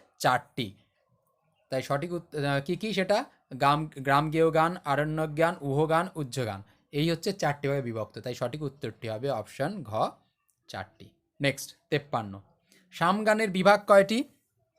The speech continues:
সামগানের বিভাগ হচ্ছে পাঁচটি।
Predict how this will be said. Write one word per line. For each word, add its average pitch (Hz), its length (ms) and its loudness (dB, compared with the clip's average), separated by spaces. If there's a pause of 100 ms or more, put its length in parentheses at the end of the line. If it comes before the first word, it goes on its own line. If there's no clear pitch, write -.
(460)
সামগানের 180 560 2
বিভাগ 151 360 2
হচ্ছে 220 380 2 (300)
পাঁচটি। 123 460 -2